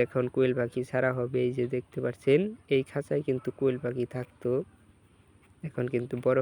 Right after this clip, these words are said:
হয়ে গেছে, খাঁচায় আর জায়গা হয় না। আপনাদের ভিডিওটা কেমন লেগেছে অবশ্যই বলবেন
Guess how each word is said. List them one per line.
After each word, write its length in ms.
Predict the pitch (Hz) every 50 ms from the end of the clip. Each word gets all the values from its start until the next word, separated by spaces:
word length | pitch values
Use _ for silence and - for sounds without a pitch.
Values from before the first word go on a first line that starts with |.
| 127
হয়ে 140 | 131 120 120 120
গেছে, 220 | 123 123 - - 123 127 - -
খাঁচায় 380 | - 135 127 - - 131 127 123
আর 80 | 123 123
জায়গা 200 | 123 123 131 131 123 123
হয় 140 | 120 120 127 127
না। 60 | 147 175 202 - - - - - - - - - - - - - - - - -
আপনাদের 480 | 139 - - - 135 127 131 135 127 131 131
ভিডিওটা 480 | 131 123 151 143 143 139 127 - 139 123 120 - -
কেমন 280 | 147 147 143 143 135 135 135
লেগেছে 360 | 139 135 139 135 135 - - 139 135 135
অবশ্যই 500 | 135 135 135 - - - - 135 135 135 139 135
বলবেন 360 | 135 135 143 135 127 131